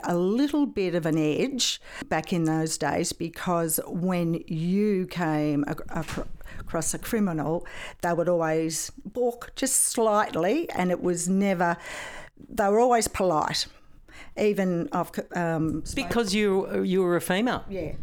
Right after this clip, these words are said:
Speaker 1: they were. And we did. We haven't got the brawn, but we would use the brain,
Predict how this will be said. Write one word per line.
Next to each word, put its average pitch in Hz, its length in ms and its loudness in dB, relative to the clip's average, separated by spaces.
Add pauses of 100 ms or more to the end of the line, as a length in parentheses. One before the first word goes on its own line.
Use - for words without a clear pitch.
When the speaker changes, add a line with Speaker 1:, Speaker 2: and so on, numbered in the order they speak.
Speaker 1:
they 196 160 4
were. 180 460 2
And 208 680 4
we 220 260 2
did. 185 400 0
We 208 440 0 (1120)
haven't 285 300 2
got 202 200 0
the 180 60 0
brawn, 190 720 2 (460)
but 190 160 -4
we 175 160 2
would 170 240 0
use 165 560 2 (120)
the 165 180 -2
brain, 147 600 -2